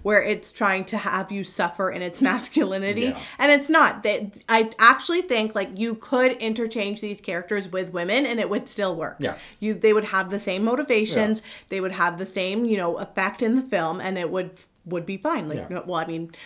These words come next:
Speaker 1: men would complain that women are in them, but it would be fine.
Speaker 2: I
Speaker 1: And
Speaker 2: don't
Speaker 1: so
Speaker 2: know if I would buy a woman playing Alec Guinness's character,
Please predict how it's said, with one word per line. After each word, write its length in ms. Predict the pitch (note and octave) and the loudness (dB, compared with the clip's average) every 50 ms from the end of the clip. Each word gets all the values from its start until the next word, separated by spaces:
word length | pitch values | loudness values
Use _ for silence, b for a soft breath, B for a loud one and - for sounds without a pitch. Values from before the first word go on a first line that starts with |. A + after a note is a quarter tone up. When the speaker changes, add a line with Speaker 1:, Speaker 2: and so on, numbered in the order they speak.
| B B B | B B B
Speaker 1:
men 200 | F#3+ F#3 F#3 F#3+ | -2 -2 -2 -2
would 140 | F#3 E3+ F3 | -2 -4 -6
complain 360 | - F3+ F3+ F3+ F3 E3 D#3+ | -8 -10 -10 -8 -6 -6 -6
that 140 | D#3 D3 - | -6 -6 -6
women 220 | E3 E3 E3 D3 | -6 -6 -6 -6
are 100 | C3+ B2+ | -8 -8
in 160 | C3 E3 G3 F3 | -8 -8 -8 -8
them, 200 | C3 - A3 A3 | -6 -4 -4 0
but 280 | A3 G3 D#3+ D#3 - B B B B B | 0 0 0 -2 -4 B B B B B
it 160 | F#3+ F#3 F3 | -2 -2 0
would 120 | G3 F#3+ | 0 0
be 120 | A3 C4 D4 | 2 0 2
fine. 380 | C#4+ A4 A4+ - F3 - - - B B B B B - | 4 4 4 4 2 0 -6 -10 B B B B B 2
Speaker 2:
I 80 | A#3 | 4
Speaker 1:
And 80 | C4 D4+ | 6 6
Speaker 2:
don't 140 | C#4 A#3+ A#3 | 6 4 4
Speaker 1:
so 0 | |
Speaker 2:
know 80 | G#3+ G#3+ | 2 0
if 80 | G#3+ G#3 | -2 -2
I 80 | E3+ E3 | -4 -4
would 120 | D3+ C#3 | -4 -4
buy 120 | D3 C#3+ | -6 -6
a 60 | C3+ A2+ | -6 -6
woman 300 | A2 B2 B2 B2 A#2 - | -6 -6 -8 -8 -8 -8
playing 240 | - A2+ G#2 G#2+ | -8 -10 -10 -10
Alec 220 | G2+ F#2 F2+ F#2 - | -12 -12 -14 -14 -14
Guinness's 360 | G2+ F2 F2 - - - - | -14 -16 -16 -18 -20 -20 -16
character, 340 | - G#2 G#2+ A2 - - | -14 -14 -14 -14 -16 -18